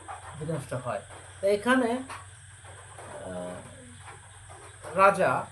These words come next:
স্বয়ংভূব মনু তিনি কর্দম মুনিকে বলছেন, বলছে, "আমি তোমার কাছে এসেছি, আপনার কাছে এসেছি আমার এই কন্যাকে দান করার জন্য, তা আপনি একে গ্রহণ করুন। আজকে আপনাকে যাচিয়ে এই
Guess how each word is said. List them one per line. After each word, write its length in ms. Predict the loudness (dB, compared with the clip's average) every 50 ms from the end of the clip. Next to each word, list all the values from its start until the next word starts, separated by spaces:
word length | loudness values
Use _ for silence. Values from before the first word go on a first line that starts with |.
| -14 -18 -18 -18 -18 -18 -18 -18 -18 -18 -16 -8 0
স্বয়ংভূব 600 | 4 4 4 6 4 4 4 4 4 4 4 4
মনু 280 | 4 4 4 2 0 -2 -4 -6
তিনি 240 | -4 -2 -2 -2 0
কর্দম 320 | 2 2 2 2 0 0 -2
মুনিকে 320 | -2 -4 -4 -4 -4 -4
বলছেন, 400 | -4 -2 -4 -4 -4 -8 -12 -14 -14 -16 -18 -20 -16 -12 -8
বলছে, 180 | -4 0 4 6
"আমি 360 | 6 6 6 6 6 4 2 -2 -8 -16 -18 -18 -18 -18 -18 -18 -18 -20 -20 -20 -20 -20 -20 -20 -20 -20 -18 -18 -18 -18 -16 -14 -14 -12 -12 -12 -14 -14 -16 -16 -18 -12 -4 0
তোমার 300 | 4 6 6 6 6 6
কাছে 240 | 4 2 6 6 6
এসেছি, 360 | 6 6 2 -2 -2 0 2
আপনার 360 | 2 2 2 2 2 2 4
কাছে 240 | 4 2 2 2 0
এসেছি 480 | 0 0 0 -2 -2 -2 -2 -4 -4 -4 -4 -8 -12 -18 -18 -18 -18 -18 -18 -20 -18 -14 -8
আমার 220 | -2 2 2 4
এই 100 | 4 2 2 0
কন্যাকে 600 | -2 -2 0 0 0 0 0 2 2 2 2 0 -2 -6 -6 -2
দান 220 | 0 0 0 0 0
করার 320 | 0 2 2 2 0 0
জন্য, 220 | -4 -8 -8 -8 -10 -12 -14 -18 -18 -12 -4
তা 80 | 0 0
আপনি 240 | 0 0 0 -4
একে 180 | -6 -6 -6 -8
গ্রহণ 340 | -8 -8 -8 -8 -8 -8 -8 -8
করুন। 240 | -8 -8 -8 -10 -14 -14 -18 -18 -18 -14 -6
আজকে 420 | -2 -2 -2 -2 0 0 0 0 0 0 -6 -12 -16 -18 -20 -20 -18 -18 -16 -12 -8
আপনাকে 420 | -8 -6 -2 -2 -2 0 0 -2
যাচিয়ে 540 | 0 2 2 2 2 0 -4 0 2 4 4
এই 220 | 4 4 2 0